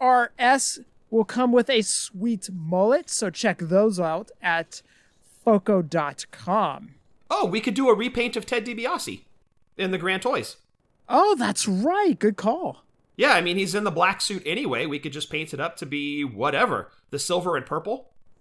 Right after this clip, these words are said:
Speaker 1: Could definitely do that.
Speaker 2: There we go. Nate, do we have our jobs yet with, uh, Grand Toys? Do we get those back?
Speaker 1: Uh,
Speaker 2: I think those were strong repaints.
Speaker 1: I think we're gonna be answering phones. I think we got demoted.
Speaker 2: <laughs>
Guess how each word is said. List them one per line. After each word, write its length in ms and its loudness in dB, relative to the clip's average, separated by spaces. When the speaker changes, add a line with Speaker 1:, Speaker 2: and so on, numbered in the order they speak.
Speaker 1:
Could 120 -8
definitely 340 -4
do 140 -8
that. 260 -8
Speaker 2:
There 120 -4
we 60 -2
go. 220 -2
Nate, 220 0
do 80 -2
we 60 2
have 100 2
our 100 4
jobs 300 2
yet 180 -2
with, 180 -6
uh, 180 0
Grand 240 -6
Toys? 340 -6
Do 60 -12
we 80 -8
get 120 -10
those 140 -8
back? 300 -8
Speaker 1:
Uh, 260 -4
Speaker 2:
I 80 -4
think 140 -2
those 160 4
were 60 -4
strong 260 0
repaints. 460 -6
Speaker 1:
I 80 -4
think 180 -2
we're 80 2
gonna 80 2
be 200 -2
answering 400 -4
phones. 420 -6
I 80 -4
think 180 -6
we 80 -6
got 140 -2
demoted. 580 -8
Speaker 2:
<laughs> 60 -4